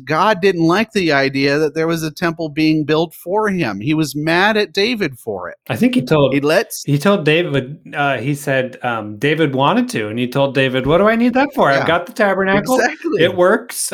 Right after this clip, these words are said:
Speaker 2: I don't need you to do that." Um, yeah.
Speaker 1: So the religious leaders were right to be pissed off 'cause he was saying, "Hey, you don't need a building." Why can't we listen to that?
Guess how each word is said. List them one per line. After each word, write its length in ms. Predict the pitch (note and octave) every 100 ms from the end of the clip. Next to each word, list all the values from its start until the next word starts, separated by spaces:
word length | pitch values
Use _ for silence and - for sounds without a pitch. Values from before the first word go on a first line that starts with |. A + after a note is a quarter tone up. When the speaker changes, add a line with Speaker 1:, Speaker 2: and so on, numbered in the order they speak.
| -
Speaker 2:
I 100 | C#3+
don't 220 | F3+ G3+
need 180 | F3+ F3
you 80 | E3+
to 100 | D3+
do 220 | C#3+ C#3
that." 340 | C3+ F#3 G3+ _ - _ _
Um, 520 | B2 B2 G#2+ G#2+ G#2+ _ _ A#2
yeah. 80 | C#3+
Speaker 1:
So 180 | A#2
the 120 | D#3+ E3
religious 460 | G3 C4 B3+ B3+
leaders 420 | A3+ A3 A#3 F#3+ -
were 160 | E3+
right 320 | E3 F#3 C4+ -
to 120 | G3+
be 180 | F#3+ F#3+
pissed 360 | G3 F#3+ -
off 340 | F#3 B3 A#3 -
'cause 220 | F3 E3
he 120 | G3
was 220 | F#3 F3+
saying, 320 | - F#3 G3+ F3+
"Hey, 180 | F#3
you 200 | C4+ D3+
don't 180 | D3+ G3+
need 160 | F#3+ F3+
a 60 |
building." 440 | D#3+ E3+ G3+ C#3+ A2 _ _ _
Why 200 | D3 F3
can't 400 | F#3+ G#3+ G3+ F#3
we 180 | F#3 F#3
listen 480 | F3+ G3 - E3 C3+
to 140 | - G2+
that? 380 | G2+ F2+ C#3+